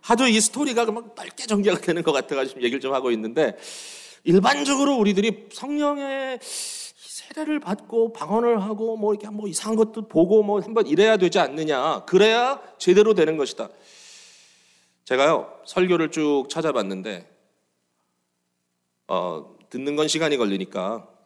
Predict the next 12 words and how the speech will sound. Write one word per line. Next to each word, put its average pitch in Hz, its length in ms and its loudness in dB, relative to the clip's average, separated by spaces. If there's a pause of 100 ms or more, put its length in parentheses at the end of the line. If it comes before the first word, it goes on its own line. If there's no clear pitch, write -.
(160)
이렇게 101 220 -18
스크립트로 - 560 -2
나와 107 260 0
있는 95 220 -6
거, 87 80 -16
아웃라인으로 120 500 -2
나와 98 240 -4
있는 92 180 -10
것을 101 260 -18
쫙 - 600 -10
검토를 131 420 -4
해봤는데요. 101 560 -8